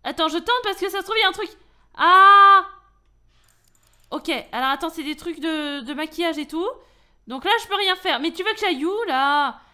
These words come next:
Eh, je suis paumée, hein. Là, il y a pas de porte. Là, la statue, on peut rien faire avec.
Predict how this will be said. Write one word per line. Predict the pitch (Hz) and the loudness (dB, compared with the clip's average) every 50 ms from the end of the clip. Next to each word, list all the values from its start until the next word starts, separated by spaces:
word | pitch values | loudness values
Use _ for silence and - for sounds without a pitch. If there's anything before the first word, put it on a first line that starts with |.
| _ _ _ _ - | _ _ _ _ -6
Eh, | 269 302 359 | -4 -2 -2
je | 359 | -2
suis | - 381 381 | -4 -6 -6
paumée, | 349 349 381 339 320 392 440 480 453 392 | -4 -4 -4 -2 -2 0 0 0 0 0
hein. | 381 403 415 403 - _ _ _ _ _ _ _ _ _ _ _ _ _ _ _ _ _ _ _ _ | 0 -2 -4 -6 -10 _ _ _ _ _ _ _ _ _ _ _ _ _ _ _ _ _ _ _ _
Là, | - 254 262 | -12 -8 -6
il | 269 | -6
y | 247 | -6
a | 233 | -4
pas | 240 262 254 | -4 -6 -8
de | 254 - | -8 -6
porte. | - 320 349 381 440 480 466 - 359 285 214 - _ _ _ _ _ _ _ _ _ _ _ _ _ _ _ _ _ _ _ - | -2 2 4 4 4 2 0 -2 -6 -8 -8 -10 _ _ _ _ _ _ _ _ _ _ _ _ _ _ _ _ _ _ _ -12
Là, | - 269 285 | -8 -8 -6
la | 269 262 | -6 -6
statue, | 262 - 294 - - 311 | -8 -10 -12 -10 -10 -10
on | 269 | -8
peut | 294 | -8
rien | 254 247 240 247 | -8 -8 -8 -8
faire | - 277 247 247 | -8 -8 -6 -6
avec. | 247 254 285 320 415 480 466 - | -6 -4 -2 -2 -2 -4 -6 -8